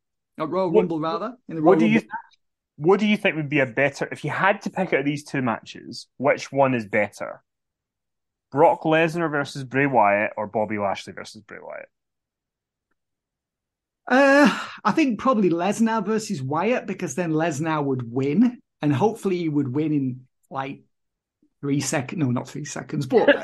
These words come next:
Speaker 1: you know,
Speaker 2: <laughs>
Speaker 1: two and a half
Speaker 2: Three
Speaker 1: minutes.
Speaker 2: seconds.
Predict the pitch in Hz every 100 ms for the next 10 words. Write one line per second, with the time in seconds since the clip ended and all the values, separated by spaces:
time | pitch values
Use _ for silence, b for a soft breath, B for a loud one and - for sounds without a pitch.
0 | 262 214 - - 208 - 175 - 151 -
1 | 147 - - - - _ 170 - 247 214
2 | 165 151 143 160 147 147 135 - - -